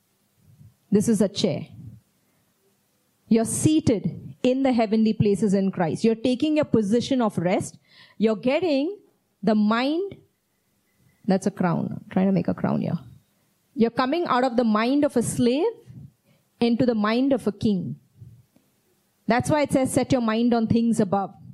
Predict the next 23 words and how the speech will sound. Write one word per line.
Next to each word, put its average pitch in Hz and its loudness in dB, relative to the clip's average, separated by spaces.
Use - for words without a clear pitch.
Focus 254 0
on 233 0
things. 185 -4
He's 240 2
getting 294 -2
you 302 2
out 254 0
of 269 -4
a 277 0
slave 285 -4
mindset. 202 -2
That's 247 -2
what 320 2
it 269 -8
was, 285 0
you 294 -2
know, 330 -2
when 277 0
God 233 0
was 262 0
bringing 240 -2
out 233 0
Egypt. 247 0